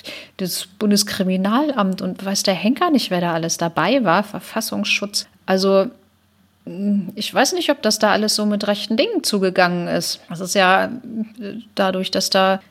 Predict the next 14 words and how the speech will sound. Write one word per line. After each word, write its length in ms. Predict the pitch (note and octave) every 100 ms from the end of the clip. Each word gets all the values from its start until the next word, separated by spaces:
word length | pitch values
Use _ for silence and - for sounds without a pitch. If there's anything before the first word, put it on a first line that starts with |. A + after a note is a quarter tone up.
| -
niemand 520 | G3+ G3+ G3 F#3+ -
gefunden 600 | G#3 - A3+ A#3 A3+ G#3+
wurde, 440 | G#3 G#3 G#3+ G#3+ G#3
der 160 | G#3
da, 360 | G3 G3 G3 G3+ - -
ja, 280 | A#3 F#3 F3+ - _ _ -
später 460 | - - G3+ F#3+
auch 60 | F#3
verurteilt 720 | - G3+ G3 G3 G#3 G3 -
wurde. 320 | G3 G3+ G3
Es 100 | G3
ist 140 | F#3+ -
ja 100 | G3+
ei-, 160 | -